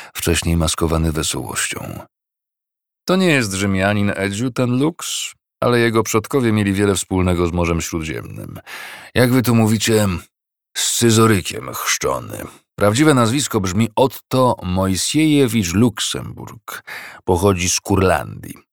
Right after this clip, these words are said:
Absolwent Uniwersytetu w Dorpacie”, zaczerpnął tchu. „Uciekł z Sowietu, a ściślej z żydowskiego okręgu autonomicznego, który ci urządzili dla Żydów na Dalekim Wschodzie, gdzieś pod granicą z Chinami.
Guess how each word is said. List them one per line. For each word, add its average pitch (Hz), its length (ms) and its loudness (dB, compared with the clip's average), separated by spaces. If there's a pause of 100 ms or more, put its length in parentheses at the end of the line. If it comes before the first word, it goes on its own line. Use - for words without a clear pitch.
(240)
Absolwent 135 500 2
Uniwersytetu 98 840 0
w 87 60 -2
Dorpacie”, 80 600 -2 (580)
zaczerpnął - 560 -6
tchu. - 280 -12 (960)
„Uciekł 156 300 4
z 123 60 -2
Sowietu, 143 440 2
a 113 60 4
ściślej 110 480 2 (200)
z 92 80 0
żydowskiego 101 540 2
okręgu 95 340 2
autonomicznego, 92 920 0
który 90 240 -4
ci 98 220 0
urządzili 92 520 0
dla 90 200 2
Żydów 87 380 0
na 90 160 2
Dalekim 87 500 0
Wschodzie, 90 460 0
gdzieś 85 220 -4
pod 90 180 -6
granicą 90 440 -2
z - 100 -4
Chinami. 82 400 -6